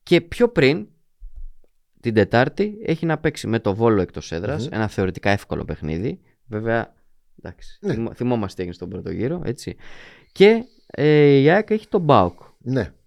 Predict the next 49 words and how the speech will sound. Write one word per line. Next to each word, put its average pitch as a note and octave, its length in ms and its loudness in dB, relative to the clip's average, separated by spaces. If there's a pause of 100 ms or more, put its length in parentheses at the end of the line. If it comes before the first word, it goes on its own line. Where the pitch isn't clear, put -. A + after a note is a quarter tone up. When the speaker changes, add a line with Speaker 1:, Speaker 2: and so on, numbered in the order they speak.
(600)
Speaker 1:
Και G#3+ 160 6
μετά F3+ 280 6
έχουμε C#3 420 4
Παναθηναϊκός A#2 680 2
παοκ, A#2 360 6 (1000)
ε, G2 340 4
Ολυμπιακός G#2 600 2
Παναθηναϊκός F#2+ 880 -4 (400)
και G2+ 240 -2
Παναθηναϊκός F2 760 -4
Άρης. F2+ 580 -6
Speaker 2:
Να A2+ 120 -6
δούμε, E3 200 2
ο D3+ 120 2
Ολυμπιακός A#2 380 -2
Παναθηναϊκός C3+ 340 -8
θα G#2 100 -8
γίνει G#2 240 -8
με G#2+ 80 -10
κόσμο. A2+ 460 -10 (420)
Γιατί F2+ 180 -10
μετά A#2 180 -6
τα A#2 100 -6
χθεσινά G#2 360 -8
Speaker 1:
Αποκλείεται, - 500 -4
ρε. F2+ 120 -20 (460)
Αποκλείεται. A2+ 880 -10
Speaker 2:
Έβλεπα B2 300 -2
τώρα, C3 180 0
έγραφε C3 240 -4
στο A2+ 140 -12
φίλο B2 160 -4
Αγώνας, C3 200 -6
ότι C3 360 -8
το A2 140 -14
χτυπήσαν A#2+ 340 -10
και A2 80 -14
στα G#2+ 120 -6
γεννητικά G2 380 -8
όργανα, G#2 220 -4
δηλαδή F2+ 180 -8
το F2+ 100 -12
Speaker 1:
Ναι, F2 120 -8
Speaker 2:
διαιτητή. F#2 340 -2
Speaker 1:
ναι, C3+ 80 -4
δεν C3 180 -4
υπάρχει - 320 -12
περίπτωση. - 440 -18
Καμία. F#2 480 -2